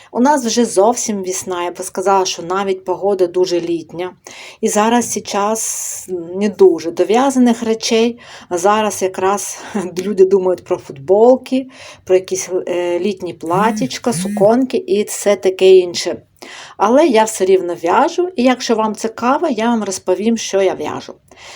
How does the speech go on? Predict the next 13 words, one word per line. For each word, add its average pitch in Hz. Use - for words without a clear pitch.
Це 262
канал 202
про 180
творчість 175
Єнель 170
Варвари, 170
і 254
я 190
його 185
господиня. 156
Тож 349
давайте 254
поговоримо 196